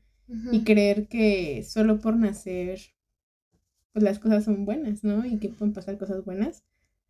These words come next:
Speaker 2: Así que eso fue lo que yo recuerdo de ese V Live. No sé qué tú, algo que recuerdes, porque, o sea, no me acuerdo ni cuánto duró, pero la verdad es que como ya fue hace mucho
Speaker 1: Fue
Speaker 2: tiempo.
Speaker 1: catorce, dieciocho minutos, algo así.
Speaker 2: Sí, ¿no? ¿Qué
Speaker 1: Ujú.
Speaker 2: recuerdas tú o qué te gustó?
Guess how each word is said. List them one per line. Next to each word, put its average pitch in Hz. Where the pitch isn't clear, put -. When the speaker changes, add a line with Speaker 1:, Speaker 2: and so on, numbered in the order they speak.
Speaker 2:
Así 214
que 190
eso 254
fue 254
lo 233
que 214
yo 190
recuerdo 185
de 180
ese 208
V 185
Live. 185
No 214
sé 226
qué 226
tú, 220
algo 240
que 254
recuerdes, 208
porque, 220
o 226
sea, 254
no 254
me 440
acuerdo 403
ni 262
cuánto 233
duró, 202
pero 208
la 214
verdad 226
es -
que 240
como 185
ya 180
fue 214
hace 226
mucho 214
Speaker 1:
Fue 214
Speaker 2:
tiempo. 220
Speaker 1:
catorce, 220
dieciocho 294
minutos, 311
algo 294
así. 233
Speaker 2:
Sí, 277
¿no? 214
¿Qué -
Speaker 1:
Ujú. 277
Speaker 2:
recuerdas 240
tú 208
o 202
qué 226
te 240
gustó? -